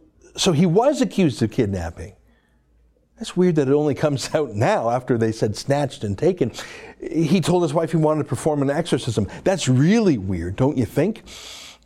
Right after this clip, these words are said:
Uh, and, and weird that you'd bury a fact like that deep down in the story, but, but look at this. We're almost at the end of the story here. It's almost an afterthought. Look at this. The child's father was among five adults arrested on suspicion of child abuse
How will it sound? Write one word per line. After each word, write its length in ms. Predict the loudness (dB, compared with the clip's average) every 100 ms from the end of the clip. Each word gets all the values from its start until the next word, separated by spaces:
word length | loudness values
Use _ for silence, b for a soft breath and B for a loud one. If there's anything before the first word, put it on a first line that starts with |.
| -12 -2
Uh, 340 | 0 0 -2 -6 -4
and, 220 | -2 0
and 220 | 0 0 2
weird 240 | 2 2
that 100 | 2
you'd 240 | 2 0
bury 440 | 0 2 2 2 2
a 80 | 0
fact 480 | -2 -2 -4 -2
like 140 | -4 0
that 220 | 0 0
deep 220 | 0 0
down 200 | 2 2
in 80 | 2
the 80 | 0
story, 320 | 2 2 2
but, 220 | 0 0
but 100 | 0
look 140 | 2 2
at 60 |
this. 200 | 2 2
We're 120 | 2
almost 280 | 2 2 0
at 80 | 2
the 100 | 2
end 120 | 2
of 60 | 0
the 40 |
story 300 | 0 0 0
here. 240 | 0 0 -2 B B
It's 100 | -4
almost 300 | 0 0 2
an 80 | 2
afterthought. 600 | 2 -2 0 2 0 B B 0
Look 80 | 2
at 60 |
this. 240 | 2 -2 -12 _ _ _ _ _ _ _ _ _ _ _ _ _ B B
The 100 | -4
child's 300 | 0 0 0
father 340 | 0 2 2
was 200 | 2 0
among 360 | 0 0 -2 -4
five 440 | -4 -2 0 0 -2
adults 500 | -2 0 -2 -4 -6 B B B
arrested 500 | 0 2 2 0 -2
on 380 | 0 0 0 -4
suspicion 580 | -4 -6 0 0 0 0
of 180 | 0 -2
child 280 | 0 0 2
abuse 360 | 2 0 0